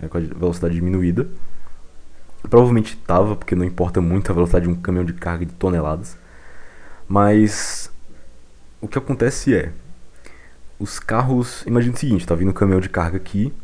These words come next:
e a mão, sabe, a, são mãos contrárias,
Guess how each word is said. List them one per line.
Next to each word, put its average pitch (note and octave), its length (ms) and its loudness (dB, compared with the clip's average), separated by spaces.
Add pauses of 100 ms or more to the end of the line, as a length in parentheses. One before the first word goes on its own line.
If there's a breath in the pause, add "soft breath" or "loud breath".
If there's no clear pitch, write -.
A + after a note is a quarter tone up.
(140)
e G#2 120 0
a G2 200 0 (260)
mão, G2 400 0 (140)
sabe, G2 260 -6
a, D2 200 -6 (260)
são - 420 -6
mãos F#2+ 840 0
contrárias, D#2 840 -4